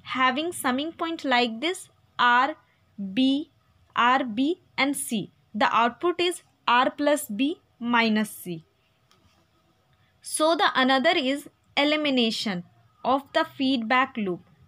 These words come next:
So another is the elimination of feedback loop. If we have to any feedback like this, then we can eliminate the feedback loop with feedback gain.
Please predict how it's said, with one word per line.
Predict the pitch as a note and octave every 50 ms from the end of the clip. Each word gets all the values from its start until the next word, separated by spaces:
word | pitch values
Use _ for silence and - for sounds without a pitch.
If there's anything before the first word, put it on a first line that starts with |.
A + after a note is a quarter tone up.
| _ _
So | - - - - F#4+ F#4 - -
another | D4 D4+ D#4 E4 D#4+ F4 F4+
is | F4+ F4+ E4 D#4
the | - - - - -
elimination | C#4+ D4 D#4+ E4 E4+ F4 F4 F4+ E4+ - F#4+ F#4
of | F#4 F4+ -
feedback | - F4 E4 E4+ D#4 F4 F4+ F4 F4 F4 F4+
loop. | F4+ G4+ G#4 G#4 _ -
If | - D4+ D4 -
we | - D#4 F4 E4
have | D#4+ D4 C#4+ C#4+ -
to | - A3+ - _ -
any | - C4+ C#4+ D#4 F4+ F#4
feedback | - - D4 C#4 B3+ A#3 A#3+ C4 C4 C4 -
like | C4+ B3 A#3 A#3+ C4+ A#3 G#3 F3+ E3+
this, | F3 G#3+ G#3 A3 G#3+ - - - C#4+ E4 - _ _ _ _ _ _ _ _ _ _ _ _ _ _ -
then | A3 G#3+ D4 D4+ E4 F4+ - _ _ _
we | - A#3 C4+ D#4+ E4+
can | E4+ F4 D#4 D#4+ D#4
eliminate | D4 C#4+ C#4+ C#4 C#4 C#4+ C#4 C#4+ D#4 E4+ D#4+ -
the | E4+ D#4+
feedback | D#4+ - C#4+ B3+ B3+ A#3+ B3 D4 D4+ D#4+ D#4 -
loop | C4+ C4 C#4+ C#4+ - -
with | A3 D4 D4 -
feedback | - - C4 B3 A#3+ A3 B3+ C#4 C#4 B3 G#3+
gain. | G3 G3 F#3 F#3 F#3